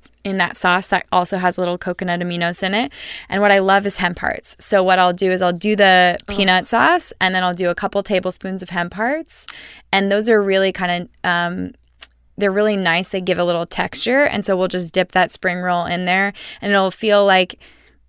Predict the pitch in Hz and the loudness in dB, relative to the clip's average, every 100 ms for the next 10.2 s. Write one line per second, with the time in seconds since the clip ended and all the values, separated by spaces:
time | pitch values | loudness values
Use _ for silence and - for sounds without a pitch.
0 | - 208 202 214 208 220 202 - - 185 | -2 0 4 2 2 2 2 0 -2 -2
1 | 180 - 190 180 175 170 170 180 180 175 | -2 -2 0 2 2 0 -2 -2 -2 -6
2 | - 180 175 - - 190 165 208 185 - | -4 -4 -4 -8 -8 -8 -4 0 0 -2
3 | - 185 180 190 185 170 - 202 180 180 | 0 0 0 -4 -4 -6 -8 -6 -6 -8
4 | 180 - 202 196 180 170 180 240 - - | -12 -6 -2 0 -2 -2 -2 -4 -6 -8
5 | 202 190 185 185 180 - - 208 185 180 | -2 2 4 4 2 0 -4 -4 -2 -6
6 | - 180 175 202 240 - - - 175 - | 0 2 2 2 -2 -10 -20 -14 -6 0
7 | 180 180 - 190 175 180 175 - - - | 0 0 -4 -2 0 2 0 0 -12 -6
8 | 196 180 185 190 180 185 180 180 185 185 | 0 0 0 -2 -2 0 0 -2 -4 -6
9 | 175 185 180 180 - 180 175 202 175 175 | -6 -6 -6 -6 -6 -6 -4 0 0 2
10 | 180 233 | 0 0